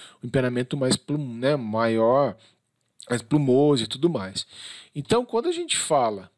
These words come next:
né, principalmente aí da forma natural, você tinha uma série de condições que favoreciam a troca de pena. Sendo regiões, é, é, épocas an-,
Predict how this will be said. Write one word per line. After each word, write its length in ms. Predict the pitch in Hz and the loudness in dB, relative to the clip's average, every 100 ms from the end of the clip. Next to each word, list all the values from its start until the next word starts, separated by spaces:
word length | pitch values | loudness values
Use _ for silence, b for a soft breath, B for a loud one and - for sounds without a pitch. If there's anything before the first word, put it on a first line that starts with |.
| _ | _
né, 300 | 107 139 170 | -6 0 0
principalmente 400 | - 135 147 147 | -2 -8 -2 0
aí 160 | 135 127 | 0 -2
da 100 | 127 | -6
forma 300 | - 120 117 | -6 -8 -8
natural, 360 | 110 110 131 | -10 -2 0
você 140 | 156 - | 0 0
tinha 160 | - | -2
uma 160 | 180 180 | 0 0
série 680 | - - 214 254 240 185 156 - B B B B _ _ _ _ _ _ _ - | 0 2 2 2 2 0 -2 -4 B B B B _ _ _ _ _ _ _ -4
de 140 | 110 | -2
condições 500 | - 151 135 - 160 | -2 -2 0 0 0
que 100 | 147 | -2
favoreciam 840 | 160 170 160 175 165 - 175 180 151 | -2 0 2 2 2 0 0 0 0
a 60 | |
troca 280 | 135 131 123 | 0 -2 -2
de 120 | 123 | -4
pena. 360 | - 107 95 92 B B B B | -6 -8 -8 -10 B B B B
Sendo 540 | - 165 175 185 180 175 | -2 2 4 2 0 -2
regiões, 460 | 151 147 151 139 | -2 0 0 0
é, 60 | 131 | 0
é, 880 | 120 92 80 120 98 113 117 117 123 | -2 -2 -6 -10 -12 -12 -10 -8 -8
épocas 300 | 120 127 120 | -6 -4 -4
an-, 120 | 123 | -4